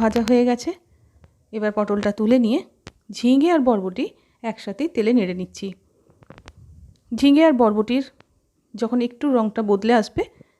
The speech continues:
তখন এগুলোকে তুলে নেব। ভাজতে ভাজতে যখন এই রকম ওর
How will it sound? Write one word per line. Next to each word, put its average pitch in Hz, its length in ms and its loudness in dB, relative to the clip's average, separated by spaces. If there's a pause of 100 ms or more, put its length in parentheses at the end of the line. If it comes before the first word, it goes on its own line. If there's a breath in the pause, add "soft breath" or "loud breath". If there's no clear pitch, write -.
(100)
তখন 220 300 -6
এগুলোকে 185 320 -4 (1000 soft breath)
তুলে 208 200 2
নেব। 170 160 -6 (2500)
ভাজতে 233 320 0
ভাজতে 247 280 0
যখন 214 280 -4 (840)
এই 233 120 2
রকম 214 260 -2 (1160)
ওর 220 120 0